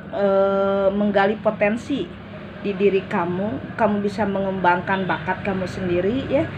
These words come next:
Kemudian kamu bisa fokus pada belajar, fokus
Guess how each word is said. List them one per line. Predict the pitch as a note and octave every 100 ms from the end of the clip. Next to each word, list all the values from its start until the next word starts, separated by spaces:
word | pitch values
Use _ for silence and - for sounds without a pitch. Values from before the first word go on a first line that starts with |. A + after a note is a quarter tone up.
| - - - -
Kemudian | A3 G3+ G3 F#3 F#3 F#3 F#3+ A#3+
kamu | F#3 F#3+
bisa | F#3 F3+ F#3 -
fokus | A3 A3 A#3+ A3+ - - -
pada | G#3 F#3 F#3 F#3 F#3 F#3 F#3 F3+
belajar, | F3 F3+ E3+ G#3 C4+ D4 D4 D4+ - - - - - -
fokus | G3+ - G#3 G3 - -